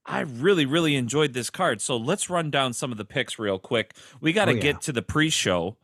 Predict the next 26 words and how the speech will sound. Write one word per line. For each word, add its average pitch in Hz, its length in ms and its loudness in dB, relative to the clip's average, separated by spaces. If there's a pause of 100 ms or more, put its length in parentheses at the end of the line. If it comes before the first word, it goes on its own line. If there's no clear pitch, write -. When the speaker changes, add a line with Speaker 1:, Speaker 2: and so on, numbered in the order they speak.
(340)
Speaker 1:
and 120 100 2
that 139 160 4
was 135 160 0
between 120 640 0
M 143 260 0
J 127 280 2
F, 123 360 2
Adam 120 320 0
Cole 123 380 0
versus 113 440 -4
Aussie 120 440 2
Open 120 400 0
for 107 220 0
the 95 120 -2
Ring 123 300 0
of 117 120 -2
Honor, 117 520 0 (360)
uh, 101 220 4
Tag 139 360 -2
Team 127 220 -4
Championships. 143 760 -2
That's 143 260 0
what 131 240 -2
opened 123 360 0
the 101 60 -2
show. 139 420 2